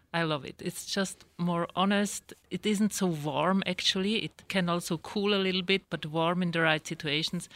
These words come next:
And my most favorite piece is a very thick lamb's wool jumper. It's so thick <laughs> and, and dense knitted,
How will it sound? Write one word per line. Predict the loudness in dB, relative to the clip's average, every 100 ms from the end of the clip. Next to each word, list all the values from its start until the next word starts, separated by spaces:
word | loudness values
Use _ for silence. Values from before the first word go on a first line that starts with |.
| -12 -12 -14 -2
And | -2 -2 -10 _ -6
my | -2
most | -2 0 0 0 -6
favorite | -12 -2 0 2 0 -4 -6 -8
piece | -6 -4 -6 -8 -12
is | -12 -12 -10 -10
a | -10 -10
very | 0 2 4 4 2
thick | -2 -8 -14 0 0 0 _ -12 -12 _ _ -4
lamb's | 0 2 0 -4 -6
wool | -6
jumper. | -4 -2 -4 -6 -8 -8 -10 -20 -20 -20 -4
It's | -4 -4 -10 _ _ -8
so | -2 2 2
thick | 2 -4 2 0 0 -16 -16 -18
<laughs> | _ -6
and, | -6 -4 -8 -6 -6 -8 -12 -2
and | 2 2 4
dense | 4 6 4 2
knitted, | 4 2 2 -2